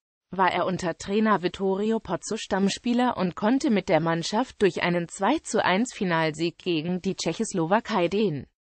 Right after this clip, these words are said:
Weltmeistertitel gewinnen. In dieser Zeit lernte Monzeglio auch den damaligen Diktator Benito Mussolini kennen und freundete sich mit diesem an.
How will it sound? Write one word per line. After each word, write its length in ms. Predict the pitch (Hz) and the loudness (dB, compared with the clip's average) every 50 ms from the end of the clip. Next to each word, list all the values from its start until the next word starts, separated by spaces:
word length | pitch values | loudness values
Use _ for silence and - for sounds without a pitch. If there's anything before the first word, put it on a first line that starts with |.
| _ _ - | _ _ -6
Weltmeistertitel 960 | - 196 214 247 - 214 185 - - - 165 165 - - 190 170 - 190 170 160 | -2 0 0 0 0 -2 -2 -2 -2 -4 -6 -6 -6 -6 -8 -6 -2 -2 -2 0
gewinnen. 500 | 175 160 131 147 139 135 127 123 123 - _ _ _ - | 0 -2 0 -2 -2 -2 -4 -6 -8 -12 _ _ _ 4
In 160 | 226 220 214 | 6 6 6
dieser 380 | 196 247 277 269 330 330 311 - | 6 6 4 4 4 2 0 0
Zeit 400 | - - 202 190 196 208 - 220 | -4 -2 0 2 2 0 0 2
lernte 340 | 196 185 175 180 - 190 165 | 2 4 4 2 2 0 -2
Monzeglio 840 | 170 160 165 170 185 254 277 - - 285 208 220 202 190 170 160 | 0 0 0 0 0 -2 -4 -4 -4 -4 -4 -2 -2 -2 0 0
auch 260 | 147 - - 220 202 - | 0 2 2 0 0 0
den 240 | - 190 185 185 | 2 2 4 4
damaligen 640 | 180 170 160 170 175 175 170 165 170 170 185 185 170 | 4 4 4 4 4 2 2 2 0 0 -2 0 0
Diktator 580 | 185 175 - - - 190 185 214 - 269 269 | 0 -2 -2 -4 -2 0 0 0 2 2 0
Benito 540 | 233 196 208 185 180 208 294 - - - 269 | 2 2 2 2 4 4 2 2 0 0 2
Mussolini 720 | 233 269 277 - - 277 262 247 247 254 277 285 311 320 320 | 4 4 4 4 4 2 2 2 2 2 2 2 2 0 -2
kennen 400 | - - 269 269 269 277 277 - | -2 0 0 2 2 2 0 -2
und 180 | - 202 190 - | -2 -2 -2 -2
freundete 640 | - - 165 160 170 170 165 170 165 - 196 175 | -2 0 0 2 2 2 2 0 0 0 -2 -2
sich 160 | 170 180 180 | -2 -2 0
mit 200 | 226 196 202 - | 0 -2 -2 -2
diesem 260 | 233 202 165 190 170 | -4 -4 -4 -4 -4
an. 280 | - 131 139 135 131 139 | -2 -2 -2 -4 -4 -10